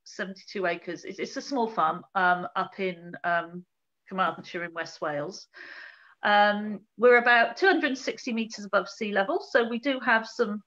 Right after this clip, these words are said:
exposure issues, um, and it's also very wet. But that aside, <laughs> we produce, the land grows the most beautiful grass, and so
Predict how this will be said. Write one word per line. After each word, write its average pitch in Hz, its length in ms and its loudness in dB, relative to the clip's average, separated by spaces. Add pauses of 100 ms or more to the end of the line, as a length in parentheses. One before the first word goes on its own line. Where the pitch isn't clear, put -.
(100)
exposure 196 640 -2
issues, 190 500 -6 (140)
um, 180 300 0 (180)
and 185 340 -4
it's 185 180 -16
also 180 260 -4
very 160 240 -8
wet. 147 180 -10 (840)
But 262 140 6
that 359 220 6
aside, 302 500 8 (580)
<laughs> 415 680 2
we 330 220 6
produce, 339 500 6
the 302 100 8
land 330 320 6
grows 247 280 6
the 247 80 -6
most 247 200 6
beautiful 311 360 2
grass, 185 500 4 (100)
and 190 360 6
so 196 420 6